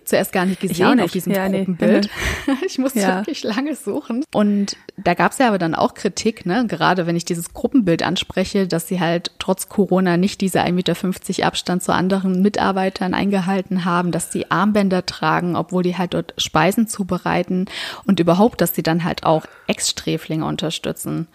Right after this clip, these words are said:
Speaker 1: Was sagst denn du dazu?
Speaker 2: Also ich finde es gerade eigentlich lobenswert, dass man Ex-Sträflinge unterstützt, weil diese Resozialisation wieder in die Gesellschaft, das ist so unglaublich hart. Und gerade in Los Angeles, ich weiß nicht, ob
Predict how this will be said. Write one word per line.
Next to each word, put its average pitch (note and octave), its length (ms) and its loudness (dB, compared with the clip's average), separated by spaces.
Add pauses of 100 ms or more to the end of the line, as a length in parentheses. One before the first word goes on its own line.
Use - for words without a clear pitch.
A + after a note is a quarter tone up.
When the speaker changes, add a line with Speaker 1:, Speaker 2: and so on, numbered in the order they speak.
(220)
Speaker 1:
Was - 160 -6
sagst - 260 -2
denn D#3+ 80 -2
du E3+ 100 -4
dazu? F#3+ 340 -2
Speaker 2:
Also F#3 440 2
ich - 180 -6
finde F#3 500 2
es - 200 -6
gerade G3+ 440 4
eigentlich F3 300 0
lobenswert, F#3 360 2
dass F3+ 140 -2
man F3+ 220 0
Ex-Sträflinge F3+ 960 -2
unterstützt, - 640 -2
weil F3+ 220 0 (320)
diese F#3 380 2 (560)
Resozialisation G3 1700 2
wieder G#3+ 340 4
in F3 100 0
die F#3+ 80 0
Gesellschaft, F#3+ 440 2
das F3+ 140 -2
ist - 120 -12
so A3+ 120 2
unglaublich F#3+ 580 -2
hart. F#3+ 320 -2 (400)
Und F#3+ 140 2
gerade F#3+ 200 4
in F#3+ 100 2
Los F3+ 180 2
Angeles, F#3 580 2
ich - 140 -4
weiß F3+ 200 0
nicht, - 200 -6
ob F3 100 -4